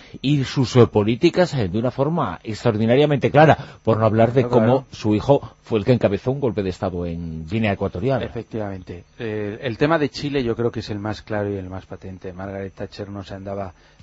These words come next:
Speaker 2: con chiquitas en este tipo de cosas y lo apoyó, y además no, eh, no de una forma diplomática, sino abiertamente, y además manto-, mantenía una, una, una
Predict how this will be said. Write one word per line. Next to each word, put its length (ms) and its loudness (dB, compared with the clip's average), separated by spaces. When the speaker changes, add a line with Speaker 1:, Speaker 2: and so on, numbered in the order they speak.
Speaker 2:
con 140 -10
chiquitas 600 -8
en 120 -8
este 220 -10
tipo 280 -10
de 120 -12
cosas 520 -8
y 140 -10
lo 100 -8
apoyó, 520 -4
y 60 -6
además 320 -2
no, 240 0
eh, 960 -8
no 160 -6
de 40 -2
una 140 -4
forma 340 -6
diplomática, 640 -6
sino 200 -8
abiertamente, 600 -2
y 40 -2
además 260 -6
manto-, 400 -6
mantenía 460 -8
una, 260 -8
una, 920 -8
una 600 -14